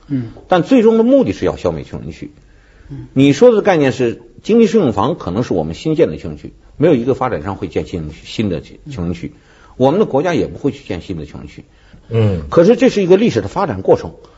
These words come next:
Speaker 2: 这个历史发展过程中一定是今天是好房子的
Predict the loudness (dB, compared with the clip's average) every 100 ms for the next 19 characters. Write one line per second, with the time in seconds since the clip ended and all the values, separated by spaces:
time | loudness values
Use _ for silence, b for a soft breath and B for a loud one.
0 | b 0 4 6 4 2 2 2 2 2
1 | 2 2 2 2 2 2 -2 0 2 2
2 | 2 0 -2 -2 0 0 -2